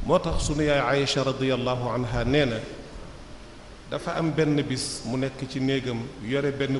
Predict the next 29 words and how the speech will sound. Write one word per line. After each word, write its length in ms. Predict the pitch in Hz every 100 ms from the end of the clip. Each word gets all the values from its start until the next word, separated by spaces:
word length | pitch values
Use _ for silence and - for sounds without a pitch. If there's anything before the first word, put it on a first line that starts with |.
| -
puso 240 | 143 -
di 160 | 127 165
ñaw. 160 | 151 - - - - - - - - - - - - - - - - - - - - - -
Te 60 | 151
néeg 260 | 165 160 156
bi 80 |
làmp 260 | 147 147 -
nekku 300 | 135 131 -
fi, 120 | - - -
puso 220 | 151 147
bi 100 | 143
wadd, 240 | 143 135 139
mu 120 | 151
xool 260 | 180 185
xool 240 | 185 160 156
gisu 200 | 143 -
ko. 80 | - - - - - - - - - - - -
Fekk 160 | 135 -
Seydina 340 | 151 151 160
Muhammad 380 | 170 170 196 196
nekkul 240 | 190 196 185
ci 100 | 156
néeg 160 | 156 -
bi, 60 |
waaye 200 | 147 170
bi 120 | 156
mu 100 | 196
ne 120 | 196 202
tëll 340 | 302 320 -